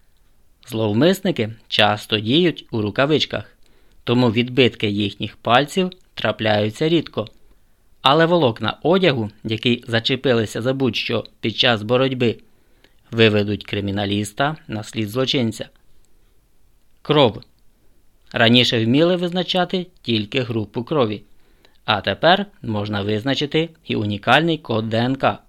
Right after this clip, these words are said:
Волокна. Для дослідження під мікроскопом беруть зразки волокон одягу злочинця і жертви. Відбитки пальців. Розкрити злочин можна за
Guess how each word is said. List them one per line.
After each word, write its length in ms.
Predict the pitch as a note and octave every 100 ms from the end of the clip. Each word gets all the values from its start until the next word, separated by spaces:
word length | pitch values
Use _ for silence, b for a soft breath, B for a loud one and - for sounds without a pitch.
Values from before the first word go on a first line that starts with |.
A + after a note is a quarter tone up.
| _ - _ _ - _ _ _ _ _ _ _ _ _ _ _
Волокна. 640 | A#2+ A#2+ D3+ D#3 G#2+ A2+ - _ _ _ _ _ _ _
Для 200 | B2+ B2
дослідження 720 | C#3 C#3+ D3+ B2 A2+ G#2+ G#2 G#2
під 180 | - G#2
мікроскопом 880 | G#2 G2+ - G2+ - C#3 D3+ G3 F#3+ F#3 -
беруть 360 | A#2 G#2+ G2+
зразки 560 | A2+ G#2 - - D3 E3+ - -
волокон 580 | A2+ G#2 A2 G#2+ D3+ - _ -
одягу 460 | A2+ G#2+ G#2+ A2
злочинця 640 | G2+ A2 G#2 A2+ G#2+ G#2
і 140 | C3 C3+
жертви. 440 | C#3+ A2+ - A2 - _ _ _ _ _ _ - - _ _ _ -
Відбитки 580 | A#2+ A2 G#2 A2+ - D3+
пальців. 520 | - C#3 A2 - G#2+ - _ _ - - - _ _ _
Розкрити 600 | - C#3 C#3 D#3+ C#3+ A2+
злочин 520 | G#2 A2 F3 F#3 A#2 G#2+
можна 420 | A2+ G#2 G#2+ - -
за 280 | A2+ A2